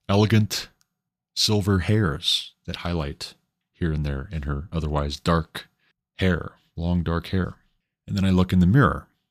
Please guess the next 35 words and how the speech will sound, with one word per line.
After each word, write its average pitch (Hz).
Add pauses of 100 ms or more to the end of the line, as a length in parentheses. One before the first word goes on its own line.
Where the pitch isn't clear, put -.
(600)
and 85
I 87
see 82 (500)
I've 87
got 85 (500)
these 92 (500)
silver 92
hairs 131
in 98
my 98
beard 113
here 104
and 120
there. 104 (520)
And 82
then 78
when 82
I 87
turn 104
my 107
head, 120
I 82
see 117 (600)
a 139
little 135
bit 127
of 113 (480)
silver 104 (420)
here 110
and 135
there 165 (460)
starting 95
to 104
crop 113
up -